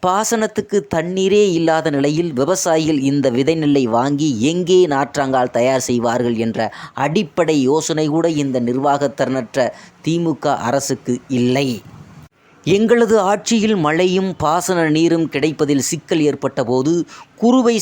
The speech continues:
சாகுபடிக்கு பயிர் காப்பீடு மூலமா-, முழுமையாக செய்யப்பட்டு விவசாயிகளின் நலன் பாதுகாக்கப்பட்டது.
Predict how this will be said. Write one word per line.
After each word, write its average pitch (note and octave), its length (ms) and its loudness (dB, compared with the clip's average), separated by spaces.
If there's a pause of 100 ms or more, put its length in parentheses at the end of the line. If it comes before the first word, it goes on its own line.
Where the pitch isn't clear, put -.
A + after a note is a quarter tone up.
சாகுபடிக்கு E3+ 720 -2
பயிர் F3 300 0
காப்பீடு D3+ 480 -2
மூலமா-, C3+ 580 0
முழுமையாக E3 640 0
செய்யப்பட்டு C#3 680 -4 (300)
விவசாயிகளின் E3+ 840 0
நலன் C3+ 480 -2
பாதுகாக்கப்பட்டது. B2 1000 -4